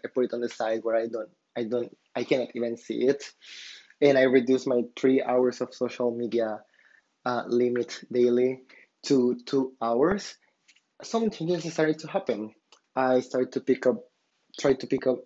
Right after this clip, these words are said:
a book to read. I started to focus on doing other things like journaling and so, or just, like, if I feel the urge to do social media, do something else instead. Like, just focus on myself. Like,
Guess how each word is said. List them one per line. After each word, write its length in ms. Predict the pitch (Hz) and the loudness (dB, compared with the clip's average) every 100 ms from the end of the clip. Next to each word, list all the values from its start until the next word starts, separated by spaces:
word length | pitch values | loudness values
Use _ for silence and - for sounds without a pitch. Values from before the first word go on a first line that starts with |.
| _ | _
a 80 | 127 | -10
book 340 | - 120 117 | -2 -2 -2
to 120 | - 123 | 0 2
read. 360 | 123 127 123 | 6 6 4
I 160 | - 131 | 2 -2
started 360 | - 127 123 127 | -2 -2 0 4
to 160 | 123 | 4
focus 420 | 123 127 120 120 | 4 -2 -2 -4
on 80 | 123 | -2
doing 240 | 120 120 120 | 0 0 0
other 200 | 120 120 | 0 2
things 320 | 120 123 123 | 0 -4 -2
like 160 | 123 110 | -2 0
journaling 640 | 120 120 123 120 123 123 | 0 2 2 2 0 0
and 240 | 120 120 - _ _ _ _ | -2 -4 -10 _ _ _ _
so, 500 | - - 127 123 123 - - - _ _ _ _ | -20 2 4 6 4 -4 -20 -20 _ _ _ _
or 140 | 147 | 0
just, 300 | 139 147 143 | 4 2 2
like, 200 | 147 131 - - _ _ _ _ _ _ _ _ _ _ _ | -2 -2 -6 -18 _ _ _ _ _ _ _ _ _ _ _
if 140 | 170 165 | 2 4
I 80 | 170 | 4
feel 240 | - 254 | 6 6
the 140 | 180 - | 4 4
urge 320 | 131 131 - | 4 4 0
to 80 | 127 | -4
do 320 | 123 127 123 | 2 4 4
social 640 | 120 - - 127 120 - 120 | 2 -8 -4 -2 -2 -6 -8
media, 260 | 117 117 | -4 -4
do 140 | 113 113 | -4 -6
something 600 | - - 113 107 - 120 | -8 -16 -16 -18 -18 -20
else 240 | 117 - | -18 -18
instead. 460 | 127 120 - 120 123 - - _ | -18 -16 -8 -8 -8 -12 -20 _
Like, 200 | 123 113 | -10 -8
just 240 | 147 165 - | -8 -10 -8
focus 340 | 131 123 - | -8 -8 -10
on 120 | 120 | -10
myself. 640 | 110 107 - 110 - - - _ - - _ _ _ _ - | -10 -12 -12 -14 -12 -14 -16 _ -20 -20 _ _ _ _ -6
Like, 300 | 127 240 | -6 -6